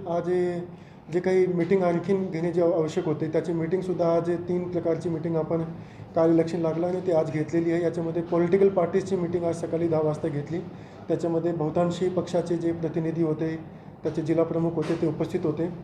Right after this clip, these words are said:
त्या लोकांनी डिटेल माहिती model code of conduct बद्दल आपण दिलेली आहे. त्याच्याबद्दल जे नवीन गाईडलाईन्स इलेक्शन कमिशनचे कालपर्यंत आमच्याकडे आले, ते संपूर्ण त्याचा एक, अ, कॉपी जी आहे, ते त्याला उपलब्ध करून दिलेलं आहे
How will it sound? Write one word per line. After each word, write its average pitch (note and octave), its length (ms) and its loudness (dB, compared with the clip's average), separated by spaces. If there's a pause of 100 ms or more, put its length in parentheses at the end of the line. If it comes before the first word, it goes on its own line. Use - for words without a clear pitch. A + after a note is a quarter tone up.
(400)
त्या E3+ 100 4
लोकांनी E3 280 2
डिटेल F3 400 4
माहिती E3+ 380 0
model E3+ 260 -2
code E3+ 200 -2
of E3 140 -4
conduct E3 260 -4
बद्दल D#3+ 220 0
आपण D#3+ 220 0
दिलेली D#3+ 320 -2
आहे. E3 120 0
त्याच्याबद्दल E3 540 0
जे E3 140 2
नवीन G3 520 4 (340)
गाईडलाईन्स F3+ 500 2
इलेक्शन F3 300 -2
कमिशनचे F3 440 -2
कालपर्यंत F3+ 520 2
आमच्याकडे E3 360 -2
आले, C#3+ 200 0 (520)
ते E3+ 60 2
संपूर्ण F#3 640 2 (580)
त्याचा E3 200 0
एक, D#3+ 260 0
अ, D3 1500 -2
कॉपी D#3 260 2
जी E3 100 2
आहे, E3 160 2
ते E3+ 140 0
त्याला E3 200 2
उपलब्ध E3 260 0
करून D#3+ 240 -4
दिलेलं D3+ 260 0
आहे D#3+ 380 -6